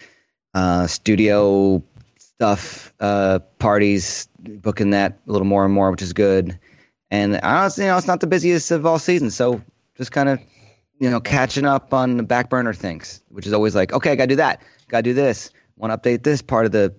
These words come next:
of the Knot profile," or whatever the case is. And now's the time to do it, because before you know it, it'll be spring, and then everyone's busy. And year after year, that <laughs> back burner stuff of list I have to do is still there.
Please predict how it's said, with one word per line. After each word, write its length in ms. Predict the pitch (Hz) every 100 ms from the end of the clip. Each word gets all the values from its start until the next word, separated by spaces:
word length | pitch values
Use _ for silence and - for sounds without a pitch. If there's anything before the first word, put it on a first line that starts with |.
| -
of 380 | 110 101 95 92
the 120 | 113
Knot 280 | 117 101 82
profile," 540 | 117 110 107 95 90
or 60 | 87
whatever 200 | 95 95
the 60 |
case 240 | - 92 95
is. 280 | 92 82 76
And 220 | 82 76 - - _ _
now's 180 | 113 120
the 60 | 113
time 180 | 120 110
to 60 |
do 140 | 101 104
it, 80 | 90
because 300 | 90 92 -
before 260 | - 95
you 60 | 92
know 140 | 147 156
it, 20 |
it'll 120 | 131
be 100 | 101
spring, 600 | 95 - 170 151 147 139 -
and 160 | 113
then 380 | 110 104 101 98
everyone's 360 | 98 98 92 82
busy. 500 | 135 127 127 120 117 _ _ _ _ -
And 340 | 104 95 90
year 240 | 90 98 117
after 160 | 120
year, 280 | 156 135 117
that 240 | 101 -
<laughs> 0 |
back 260 | - 104 -
burner 240 | 123 123
stuff 320 | 107 120 101 -
of 180 | 98
list 400 | 98 107 - - -
I 120 | 101 98
have 280 | 101 101 101
to 60 |
do 440 | 110 123 107 98 95 _
is 440 | 92 90 85 - -
still 340 | - - 92
there. 380 | 98 90 85 78